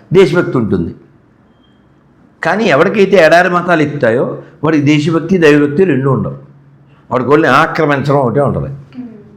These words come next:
Speaker 1: దాన్ని మనం వ్యతిరేకిస్తాం. ఇప్పుడు ఈ విజయప్రసాద్ రెడ్డి గారు ఒక క్వశ్చన్కి ఆన్సర్ ఇవ్వమంటే ఇవ్వలేదు, మనం పదహారు నియమాల్లో ఇది ఒకటి పెట్టాం, ఆ నియమాలు వ్యతిరేకిస్తాడు.
Speaker 2: మ్మ్.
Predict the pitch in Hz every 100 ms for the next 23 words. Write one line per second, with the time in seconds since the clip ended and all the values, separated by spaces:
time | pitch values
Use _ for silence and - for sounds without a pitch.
0 | - - _ _ _ 135 208 220 170 117
1 | 101 107 - - - _ _ _ _ _
2 | _ _ _ _ - 170 170 196 180 175
3 | 170 165 170 160 151 185 185 151 175 160
4 | 147 151 139 104 127 247 - - _ _
5 | _ _ _ _ _ _ - 135 - 160
6 | 196 185 165 165 170 165 170 208 165 117
7 | 87 - - _ _ _ - - 151 160
8 | 156 165 160 143 170 185 160 185 247 -
9 | 156 160 139 139 143 101 98 - - 180
10 | 170 190 220 202 147 151 120 104 - 80
11 | - _ _ 269 254